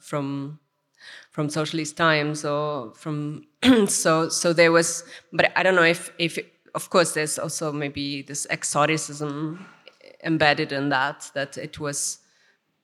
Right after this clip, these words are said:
still maybe exotic for West Europe.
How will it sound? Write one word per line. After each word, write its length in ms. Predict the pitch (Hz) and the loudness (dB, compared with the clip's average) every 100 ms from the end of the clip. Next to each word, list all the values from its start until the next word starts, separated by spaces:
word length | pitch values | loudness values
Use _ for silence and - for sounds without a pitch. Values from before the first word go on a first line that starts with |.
| _ | _
still 340 | - - 160 147 | -8 -4 -2 -2
maybe 300 | 143 139 147 | -2 -4 -6
exotic 580 | 151 - 135 131 139 - | -4 -2 0 0 -2 -8
for 260 | - 139 | -8 -4
West 380 | 139 135 - - | -2 -2 -2 -6
Europe. 480 | 147 139 139 - | -4 -2 -2 -2